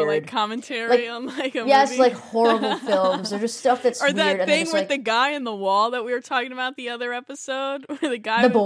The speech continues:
Speaker 1: boy?
Speaker 2: Yeah. <laughs>
Speaker 1: We definitely could. If you want us to watch stuff, react to it, uh, please tell us. We would love some suggestions. If
Speaker 2: Yeah.
Speaker 1: you, if you know any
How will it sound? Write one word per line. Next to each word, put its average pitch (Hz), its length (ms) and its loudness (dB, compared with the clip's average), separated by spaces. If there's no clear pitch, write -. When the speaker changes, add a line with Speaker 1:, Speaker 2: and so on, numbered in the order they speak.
Speaker 1:
boy? 311 160 6
Speaker 2:
Yeah. 269 420 2
<laughs> - 360 -12
Speaker 1:
We 285 160 4
definitely 262 480 4
could. 202 500 -4
If 208 140 -6
you 269 100 2
want 294 240 6
us 285 220 -2
to 240 100 -4
watch 185 640 0
stuff, - 760 -2
react 185 540 -2
to 202 180 -6
it, 190 340 -4
uh, 160 320 -2
please 285 300 -6
tell 233 240 0
us. 170 160 -4
We 208 140 -2
would 214 120 -2
love 190 220 0
some 196 140 -10
suggestions. 180 800 -4
If 185 120 -4
Speaker 2:
Yeah. 214 120 2
Speaker 1:
you, 190 180 -4
if 185 80 -6
you 214 100 -2
know 214 120 0
any 196 320 -6